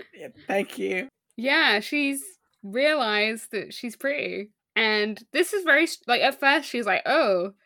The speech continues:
Speaker 2: She's never really thought about her face that much. And she's also been
Speaker 1: Mm.
Speaker 2: told she's p-, been,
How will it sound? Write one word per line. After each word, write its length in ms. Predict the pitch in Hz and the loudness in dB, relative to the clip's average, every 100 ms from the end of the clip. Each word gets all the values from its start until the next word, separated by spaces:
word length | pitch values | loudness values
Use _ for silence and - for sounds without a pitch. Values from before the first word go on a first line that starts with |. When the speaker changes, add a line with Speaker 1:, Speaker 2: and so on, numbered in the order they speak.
| _ _ _ _ _ _ - | _ _ _ _ _ _ -14
Speaker 2:
She's 220 | - 247 | -6 -2
never 260 | 262 240 240 | 0 0 0
really 200 | 233 233 | 0 0
thought 180 | 247 208 | -4 -4
about 180 | 214 | -4
her 60 | 208 | -6
face 300 | 202 226 214 | -4 -4 -2
that 180 | 196 - | -6 -6
much. 540 | 170 165 196 - - - _ - | -8 -8 -10 -12 -14 -16 _ -6
And 120 | 233 | -2
she's 160 | 254 | 0
also 240 | 269 214 320 | 2 4 2
been 140 | 277 | 2
Speaker 1:
Mm. 80 | 208 | 0
Speaker 2:
told 180 | 294 311 | 0 2
she's 200 | 294 262 | 0 -4
p-, 140 | - - | -10 -4
been, 220 | 269 247 | -2 -2